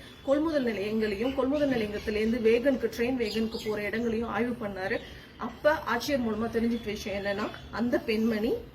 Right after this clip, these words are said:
விவசாயி தான், அதுல சந்தேகமே கிடையாது. விவசாயம் பண்ணிருக்காங்க,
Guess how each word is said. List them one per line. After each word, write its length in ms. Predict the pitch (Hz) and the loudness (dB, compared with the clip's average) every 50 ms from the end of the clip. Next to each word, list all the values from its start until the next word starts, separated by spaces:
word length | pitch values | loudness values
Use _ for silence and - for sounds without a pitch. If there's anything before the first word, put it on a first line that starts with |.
| - - | -18 -12
விவசாயி 460 | - 196 208 214 - 254 254 254 247 | -8 -8 -6 -2 0 2 2 2 4
தான், 240 | 220 254 285 - - - - - - - | 2 2 2 2 0 -4 -12 -16 -12 -8
அதுல 220 | - 208 226 - | -2 2 2 2
சந்தேகமே 440 | - 240 196 190 214 214 226 247 254 | 4 2 0 0 0 0 0 0 0
கிடையாது. 460 | 247 240 202 208 208 208 - 466 494 - - - - - - | 0 0 0 2 2 2 2 2 0 -2 -6 -16 -18 -14 -6
விவசாயம் 420 | - 214 233 240 - 269 262 254 254 | 0 0 2 2 4 2 2 2 0
பண்ணிருக்காங்க, 560 | 214 208 240 269 277 269 - 269 247 240 254 | 0 0 0 0 0 0 0 -2 0 2 2